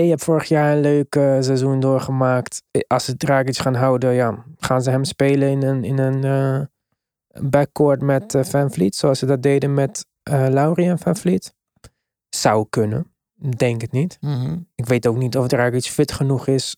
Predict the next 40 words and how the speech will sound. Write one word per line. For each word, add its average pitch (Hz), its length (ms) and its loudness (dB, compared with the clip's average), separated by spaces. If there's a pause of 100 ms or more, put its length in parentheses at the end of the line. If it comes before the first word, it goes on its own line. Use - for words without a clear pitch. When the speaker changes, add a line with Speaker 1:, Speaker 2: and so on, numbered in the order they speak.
Speaker 1:
ehm, 120 720 -2 (480)
om 127 200 0
nog 123 200 0
dat 127 200 0
soort 123 240 -2
minuten 123 360 -2
te 143 100 0
maken. 135 540 0 (500)
Misschien - 280 0
is 117 100 0
hij 120 180 2
op 123 140 -8
dit 135 140 -4
moment, 127 380 -2
op, 127 140 -8
in 127 140 0
dit 127 140 2
stadion 127 380 0
van 131 140 -2
zijn 123 140 -2
carrière 123 480 0
ook 117 240 -2
beter 123 340 0
geschikt - 600 -6
als, - 400 -2
eh, 117 240 -2 (300)
backup. 127 560 0 (100)
Als 147 240 2
die 139 180 0
al 123 80 2
niet 127 180 -2
getrade 131 400 -2
gaat 120 200 -2
worden 123 380 -2
naar, 117 400 0
eh, 120 180 -4
een 120 100 -6
team 123 200 -2
als 123 140 0
Dallas. 131 480 0